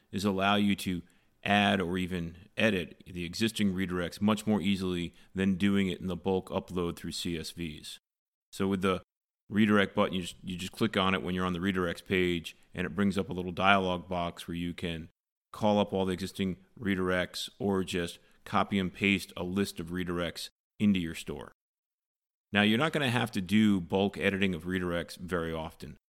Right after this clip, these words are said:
I usually do this when I'm migrating an existing store to Shopify, so, like, from BigCommerce or WordPress or, or some other platform, and I want to redirect all the old page U R Ls to the new U R Ls.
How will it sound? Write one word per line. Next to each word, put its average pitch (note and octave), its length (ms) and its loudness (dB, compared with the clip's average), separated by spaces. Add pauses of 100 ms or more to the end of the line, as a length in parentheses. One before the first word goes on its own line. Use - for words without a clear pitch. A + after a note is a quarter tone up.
(220)
I A2 120 2
usually G#2+ 380 4
do F#2 220 0
this F2 420 -2
when F2+ 180 -6
I'm E2+ 240 -6 (460)
migrating G2 880 4
an F2 80 -4
existing F#2 480 -4
store F2 360 -4
to - 200 -2
Shopify, E2 720 -4
so, - 160 -6
like, E2 160 -8
from F#2+ 200 -2
BigCommerce F2 880 -2
or F2 140 -4
WordPress E2+ 600 -4
or, E2 100 -8 (300)
or - 80 -6
some G#2 200 4
other G2 160 4
platform, E2 600 -4 (540)
and F#2 80 0
I F#2 40 4
want G2 280 2
to F2+ 260 0 (320)
redirect G2+ 460 4
all F#2+ 160 0
the F#2+ 120 -4
old G2+ 300 2
page F#2+ 300 0
U F2+ 140 0
R F2 120 -2
Ls E2+ 240 -4
to - 120 -12
the F2 100 -4
new F2 140 -2
U D#2+ 220 -6
R D#2 120 -8
Ls. - 300 -14